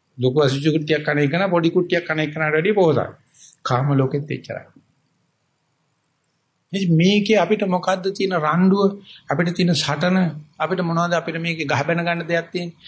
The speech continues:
ඉතින් ඒකල කණ්ඩ ඕන ඕන කෙනෙක් ආපල්ලා. අපි බලනවා එක චිත්තක්ෂණයක්වත් දන්න තියෙන තැනක ආශ්වාස වේලාවේ ආශ්වාසය,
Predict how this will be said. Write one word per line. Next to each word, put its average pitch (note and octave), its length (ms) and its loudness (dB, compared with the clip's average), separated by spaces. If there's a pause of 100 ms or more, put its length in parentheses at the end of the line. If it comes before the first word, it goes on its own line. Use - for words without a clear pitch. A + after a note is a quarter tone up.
(140)
ඉතින් - 240 -8
ඒකල A3 280 0
කණ්ඩ F#3 340 2
ඕන F#3 220 4
ඕන C4+ 260 4
කෙනෙක් C4 300 2
ආපල්ලා. A2+ 420 -2
අපි C#3 220 -4
බලනවා B2+ 360 0
එක - 280 -4 (100)
චිත්තක්ෂණයක්වත් D#3+ 1200 -2 (440)
දන්න C3 500 4
තියෙන F3 320 2
තැනක E3 300 0 (1160)
ආශ්වාස C#3+ 500 0
වේලාවේ C#3 360 2
ආශ්වාසය, D3+ 600 0